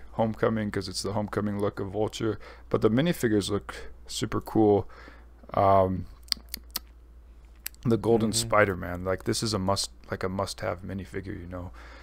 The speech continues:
Speaker 1: And, uh, I'm not sure
Speaker 2: I think
Speaker 1: if
Speaker 2: it's
Speaker 1: Go ahead.
Speaker 2: Yeah. What aren't you sure of?
Speaker 1: I just wasn't sure if the Vulture minifigure is any different than the Homecoming one. Maybe, but I think it's this, I think it's the same.
Speaker 2: Yeah,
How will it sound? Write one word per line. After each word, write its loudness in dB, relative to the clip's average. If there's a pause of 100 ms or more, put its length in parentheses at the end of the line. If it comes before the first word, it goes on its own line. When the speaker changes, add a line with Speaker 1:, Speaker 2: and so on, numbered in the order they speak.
(400)
Speaker 1:
And, 0
uh, -2 (600)
I'm 4
not 8
sure 6
Speaker 2:
I 8
think 4
Speaker 1:
if -4
Speaker 2:
it's -20 (520)
Speaker 1:
Go 4
ahead. 2 (100)
Speaker 2:
Yeah. -4 (1400)
What 0
aren't 2
you -6
sure -4
of? -6 (400)
Speaker 1:
I 12
just 12
wasn't 10
sure 2
if 0
the -2
Vulture -2
minifigure -8
is -6
any -6
different -6
than -4
the -2
Homecoming 2
one. 2 (260)
Maybe, -2 (120)
but 2
I 4
think -8
it's -4
this, 0
I 4
think 0
it's -2
the 0
same. 0 (2500)
Speaker 2:
Yeah, 0